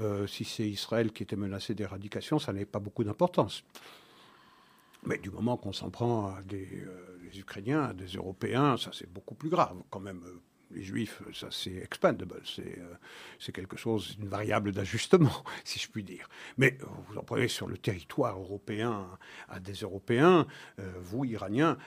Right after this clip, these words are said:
là ça va plus, on va peut-être commencer à réfléchir à l'éventualité, vous avez vu, euh, à l'éventualité de, d'imposer de nouvelles sanctions, euh, à,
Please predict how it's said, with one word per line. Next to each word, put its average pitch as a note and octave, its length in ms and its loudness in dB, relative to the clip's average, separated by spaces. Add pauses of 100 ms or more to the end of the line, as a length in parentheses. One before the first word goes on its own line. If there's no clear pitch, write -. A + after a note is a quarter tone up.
(120)
là D3 180 2
ça - 160 0
va B2 160 6
plus, G3+ 220 4
on E3 80 10
va B2+ 160 6
peut-être G3 640 8
commencer D3+ 720 8
à C#3+ 240 8
réfléchir D3 920 6
à A#2 100 8
l'éventualité, C3+ 1300 6
vous A2 180 -6
avez - 160 -8
vu, - 160 -12 (760)
euh, G#2 240 0 (260)
à - 80 -2
l'éventualité A2+ 880 8
de, A2 320 6
d'imposer A#2+ 640 6
de G#2+ 180 2
nouvelles G#2+ 300 2
sanctions, A2+ 640 4
euh, G#2 240 -4 (120)
à, G2 340 -2